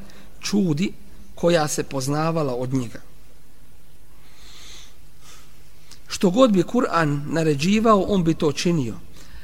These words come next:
a što god bi Kur'an zabranjivao, on je to ostavljao i toga se klonio. Tako da je Allah tebareke ve taala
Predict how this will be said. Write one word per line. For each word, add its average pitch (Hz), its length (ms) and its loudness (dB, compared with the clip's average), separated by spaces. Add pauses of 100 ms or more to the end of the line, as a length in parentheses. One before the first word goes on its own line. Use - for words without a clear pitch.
(240)
a 147 180 2 (140)
što 175 340 0
god 165 320 4
bi 139 100 0
Kur'an 156 440 -2
zabranjivao, 143 720 2
on 143 220 0
je 135 120 0
to 143 300 2 (760)
ostavljao 160 800 0
i 131 60 -6
toga 143 400 -2
se - 160 -6
klonio. 113 440 -4 (3250)
Tako 226 320 4
da 214 80 10
je 196 60 8
Allah 208 280 6
tebareke 190 500 2
ve 165 120 2
taala 160 680 0